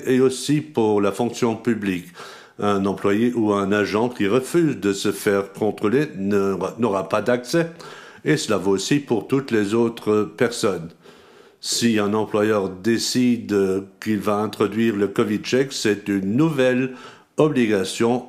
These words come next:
au travail, comme d'autres obligations sont possibles au travail en matière de sécurité, comme par exemple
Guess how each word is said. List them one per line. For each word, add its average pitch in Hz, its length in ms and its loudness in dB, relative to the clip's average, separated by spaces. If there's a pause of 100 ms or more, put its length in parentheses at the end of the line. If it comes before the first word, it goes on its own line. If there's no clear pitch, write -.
au 147 120 2
travail, 110 640 0
comme 123 460 2
d'autres 110 640 0
obligations 110 640 0 (400)
sont - 300 2
possibles 117 500 0
au 101 60 4
travail 101 440 0
en 90 160 -2
matière 104 500 0
de 98 120 -2
sécurité, 107 720 -2
comme 107 340 0
par 95 220 0
exemple 101 640 0